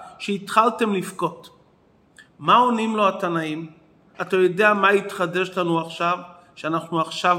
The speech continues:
בוכים?" עצם הדבר שבית המקדש ייחרב ועם ישראל יגלו, זה נגזר על עם ישראל.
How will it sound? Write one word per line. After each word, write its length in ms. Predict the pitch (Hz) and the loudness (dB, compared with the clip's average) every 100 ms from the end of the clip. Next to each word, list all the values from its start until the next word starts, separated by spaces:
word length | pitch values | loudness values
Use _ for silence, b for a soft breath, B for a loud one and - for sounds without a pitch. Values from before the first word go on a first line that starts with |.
| 170 | 0
בוכים?" 360 | 180 190 190 - _ _ _ _ _ _ b b b b | -4 -4 -8 -12 _ _ _ _ _ _ b b b b
עצם 400 | 330 370 339 311 | 4 4 4 4
הדבר 340 | 269 262 285 | 4 4 4
שבית 340 | 269 247 277 277 | 2 2 2 4
המקדש 580 | 240 196 175 240 233 240 | 0 0 2 2 2 -4
ייחרב 640 | 196 - 185 170 214 208 | -6 -4 -4 0 2 2
ועם 260 | 160 190 214 | 2 2 2
ישראל 440 | 196 - 180 202 | -2 -2 0 0
יגלו, 580 | 175 147 190 202 175 170 B B B | -2 -2 2 4 4 0 B B B
זה 180 | 233 277 | 0 2
נגזר 520 | 262 165 165 233 214 | 2 -2 2 4 4
על 140 | 190 | 2
עם 160 | 170 165 | 0 -2
ישראל. 460 | 165 - 147 127 | -6 -8 -8 -10